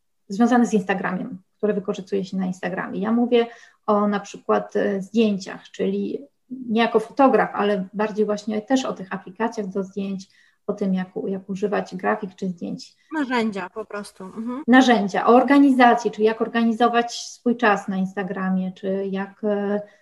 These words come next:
Speaker 1: nie tracić czasu, czy jak organizować właśnie swoje, mm, wpisy przyszłe, e, planować. To, i to są właśnie te moje kategorie, ale wszystkie one są związane z tym jednym tematem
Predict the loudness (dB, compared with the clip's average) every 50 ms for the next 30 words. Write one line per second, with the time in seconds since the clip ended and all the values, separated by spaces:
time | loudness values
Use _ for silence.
0 | _ _ _ 2 2 4 6 8 8 8 6 2 -2 -6 -4 0 2 2 2 2
1 | 0 -4 -8 -8 -4 -4 -4 0 0 0 0 2 2 0 0 2 2 0 0 2
2 | 2 0 0 -2 -4 -6 -6 -4 -4 -2 0 0 -2 -4 -6 -2 0 2 4 4
3 | 4 2 2 2 2 0 0 -2 -2 -2 0 0 0 -2 -4 -8 -10 _ _ 2
4 | 2 6 6 6 4 4 2 -2 -2 -2 -2 -2 -2 -2 -2 -2 -2 -8 -16 _
5 | _ _ _ _ -6 -2 -2 -2 0 2 4 6 8 8 6 6 4 -2 -8 -12
6 | -16 -20 _ _ _ _ _ _ _ _ _ _ _ _ _ 0 0 2 2 4
7 | 4 4 6 6 6 4 4 4 2 2 4 6 8 8 8 6 4 2 2 2
8 | 4 4 6 6 6 6 4 2 0 -6 -10 -6 0 4 6 6 6 6 4 0
9 | -4 -2 -2 -2 0 0 2 2 2 0 0 -2 -4 -2 0 -2 -2 -2 -4 -6
10 | -6 -6 -4 -2 -2 -2 -4 -4 -4 -4